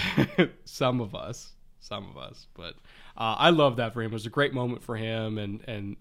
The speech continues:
I, I don't know if he got the game ball, but I think he should have 'cause he literally won the game for them.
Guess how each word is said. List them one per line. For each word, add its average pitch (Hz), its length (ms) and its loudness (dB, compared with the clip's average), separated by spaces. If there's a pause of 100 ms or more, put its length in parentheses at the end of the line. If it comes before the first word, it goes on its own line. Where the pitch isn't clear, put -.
I, 113 100 -6 (360)
I 117 100 -4
don't 127 120 -4
know 120 100 -2
if - 80 -6
he 123 100 -4
got 113 160 -6
the 117 60 -12
game 104 240 -4
ball, 101 140 -6
but 98 140 -10
I 98 40 -10
think 98 180 -10
he 101 80 -18
should - 200 -14
have - 160 -16
'cause 78 200 -16
he 82 160 -16 (160)
literally 82 420 -16
won - 260 -18
the - 80 -18
game - 240 -18
for - 100 -20
them. - 180 -20